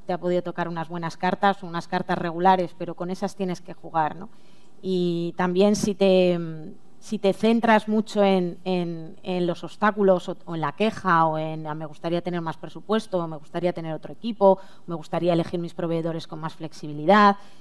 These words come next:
eh, pues al final te terminas amargando un poco el, el día a día, ¿no? Y yo creo que al final todos, incluso con cartas regulares, podemos hacer una buena partida, ¿no? Con, con un poquito de talento y, y acompañados siempre de la suerte, ¿no?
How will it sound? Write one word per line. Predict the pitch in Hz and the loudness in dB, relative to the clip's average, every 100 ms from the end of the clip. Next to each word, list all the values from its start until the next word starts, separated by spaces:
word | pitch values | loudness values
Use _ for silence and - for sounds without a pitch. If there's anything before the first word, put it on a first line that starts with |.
| - | -12
eh, | - 175 156 | -2 0 -2
pues | - 160 | -6 -6
al | 175 | -4
final | 185 180 180 | 0 2 2
te | 190 | 4
terminas | 196 185 185 190 | 4 4 2 2
amargando | 190 180 180 185 196 | 2 2 4 4 4
un | |
poco | 185 180 196 196 202 - 190 - | 4 4 8 8 6 -4 -6 6
el, | 190 175 165 - | 10 10 8 4
el | 185 170 | 4 6
día | 185 175 | 6 6
a | |
día, | 165 160 143 | 4 0 -2
¿no? | 175 | -2
Y | 220 185 | -2 0
yo | 202 | 0
creo | 208 214 | 2 2
que | 202 | 4
al | 190 | 2
final | - 196 190 208 - - - - | 2 4 8 6 4 -12 -16 0
todos, | 214 208 196 | 4 4 2
incluso | 208 190 180 190 | -2 -2 -4 -2
con | 175 175 | 0 4
cartas | 202 202 208 | 4 6 6
regulares, | 202 196 196 190 196 | 6 6 8 10 8
podemos | - 185 185 180 | 6 6 4 0
hacer | 180 185 | 2 4
una | 180 | 4
buena | 170 175 170 | 2 2 2
partida, | 147 147 196 175 147 | 0 2 4 4 4
¿no? | 165 269 392 | 0 -2 -2
Con, | 196 175 | -2 0
con | 175 170 | -2 -2
un | 180 | 0
poquito | 180 170 185 | -2 -2 4
de | 185 | 4
talento | 175 170 175 202 220 | 6 4 4 4 4
y, | 220 208 233 | 2 -2 6
y | 233 | 8
acompañados | 185 208 190 180 185 202 | 8 6 4 4 4 2
siempre | - 208 185 180 | 2 2 4 4
de | 165 | 4
la | 156 | 2
suerte, | - 185 170 - 151 | 0 0 0 -2 -12
¿no? | 175 | -14